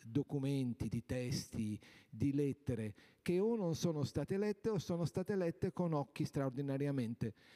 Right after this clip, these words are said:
eh, conservatori, perché spesso gli accademici tendono ad essere, gli studiosi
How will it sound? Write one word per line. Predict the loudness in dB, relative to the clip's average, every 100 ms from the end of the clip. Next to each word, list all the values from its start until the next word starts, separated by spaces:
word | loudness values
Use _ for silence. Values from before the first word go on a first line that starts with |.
| -10
eh, | -8 -6
conservatori, | -2 -2 -2 -2 0 -2 -2 -2 -2 -2
perché | -4 -4 -2 -4
spesso | -2 -2 -2 -4 -4 -2
gli | -4
accademici | -4 -6 -4 -6 -8 -8 -6 -8 -12 -8
tendono | -6 -4 -4 -2 -2
ad | -2
essere, | -4 -4 -4
gli | -4 -4
studiosi | -2 0 0 -2